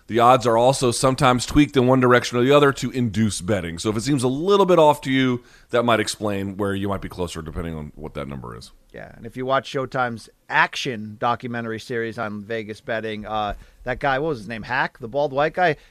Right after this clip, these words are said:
Speaker 2: he'll, he's not afraid to go out there, Luke, and move the lines himself, okay? He's
Speaker 1: No.
Speaker 2: not afraid to make Vegas bend to his will with his, uh, many huge bets.
Speaker 1: Nothing
Speaker 2: All right,
Speaker 1: says
Speaker 2: Luke, uh,
Speaker 1: secure banking like manip-, you know, manipulating the market.
Speaker 2: Yeah,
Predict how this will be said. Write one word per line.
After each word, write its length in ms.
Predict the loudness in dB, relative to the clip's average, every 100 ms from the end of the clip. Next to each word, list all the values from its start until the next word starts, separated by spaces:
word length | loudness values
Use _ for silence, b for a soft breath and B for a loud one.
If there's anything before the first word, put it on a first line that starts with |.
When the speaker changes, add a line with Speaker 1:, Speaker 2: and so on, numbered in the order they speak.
| b
Speaker 2:
he'll, 200 | 2 2 0 b
he's 220 | -2 6
not 160 | 6
afraid 260 | 6 2 2
to 80 | 4
go 80 | 6
out 180 | 6
there, 140 | 4 -2
Luke, 180 | -4 -6
and 140 | -6
move 220 | -6 -4
the 100 | -2
lines 380 | 0 0 -2 -8
himself, 580 | -14 -12 -8 -8 -8 -20
okay? 280 | -6 0 2
He's 120 | 4
Speaker 1:
No. 100 | 4
Speaker 2:
not 80 | 4
afraid 260 | 2 -2
to 80 | -2
make 340 | 0 -2 -2 _ b
Vegas 380 | 0 0 -2 -6
bend 340 | 0 0 0
to 140 | -6 -6
his 260 | -6 -6
will 500 | -8 2 2 2 -2 _ b
with 220 | -6 -6
his, 320 | -6 -8 -6
uh, 240 | -6 -6 -6
many 380 | -10 -12 -12 -14
huge 340 | -14 -14 -14 -10
bets. 240 | -10 -10 0
Speaker 1:
Nothing 300 | 4 8 8
Speaker 2:
All 40 |
right, 80 | 8
Speaker 1:
says 260 | 8 6 4
Speaker 2:
Luke, 80 |
uh, 40 | 4
Speaker 1:
secure 280 | 8 8 8
banking 540 | 4 2 2 -2 -2
like 400 | -2 -4 -4 -8
manip-, 300 | -4 0 0
you 80 | 0
know, 240 | -2 -2 -4
manipulating 540 | -2 -2 0 -2 -2 -4
the 80 |
market. 340 | -4 -6 -8 -16 -20 _ _ _ _ _ _ -20 -20 -16
Speaker 2:
Yeah, 220 | -12 -14